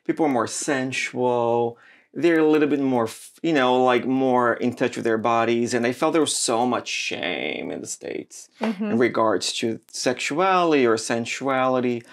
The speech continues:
Speaker 1: So I created one that was more fun, that had music, n-, you know, that people could dance and they would go and kind of just, you know, "How do you feel when you're dancing?"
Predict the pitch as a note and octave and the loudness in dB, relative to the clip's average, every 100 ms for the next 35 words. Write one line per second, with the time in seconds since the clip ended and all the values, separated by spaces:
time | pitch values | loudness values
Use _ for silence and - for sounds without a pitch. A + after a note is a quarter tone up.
0 | - - - - E3 D#3+ D#3 F#3 F3 G#3+ | -20 -20 -20 -2 2 2 2 4 6 4
1 | B3 D#3+ B2+ A2+ A2+ A2+ B2+ C3+ C3 D3 | 4 2 4 2 2 0 0 0 0 0
2 | D3+ D3+ - C#3+ C#3+ A2+ A#2 F#2+ A2+ C3 | -2 -4 -4 -2 0 0 -2 -4 -4 -2
3 | D3 C#3 A#2 A#2 A2 A2 C2 - - - | -2 -2 -2 -2 0 0 -2 -8 -20 -18
4 | - - - _ A#2 G#2 B2+ B2+ A2+ G#2+ | -18 -18 -20 _ -6 -2 0 2 2 2
5 | A2 G#2 A#2+ A#2 A2+ - A#2+ A2+ C#3 B2+ | 2 0 -2 -4 -4 -2 -4 0 0 2
6 | B2 A#2+ A2 A2 - G#2 F#2+ G#2+ - - | 0 0 -2 -2 -2 0 0 -2 -8 -10
7 | A#2 B2 A2 C3 B2 B2 A#2 A2 A2+ - | -2 0 0 2 4 6 4 2 -2 -8
8 | - - - A2 A#2+ A2 A2 A2 - - | -20 -10 -4 -2 0 2 0 -2 -6 0
9 | A#2+ A2 - - B2+ A#2 G#2 G#2+ - - | 0 0 -4 -6 -4 -2 -2 -4 -8 -12
10 | B2+ B2 B2 B2+ B2 - A#3 D3 G2+ - | -4 0 2 0 -2 -2 -2 0 -2 -2
11 | - - - - | -6 -10 -16 -18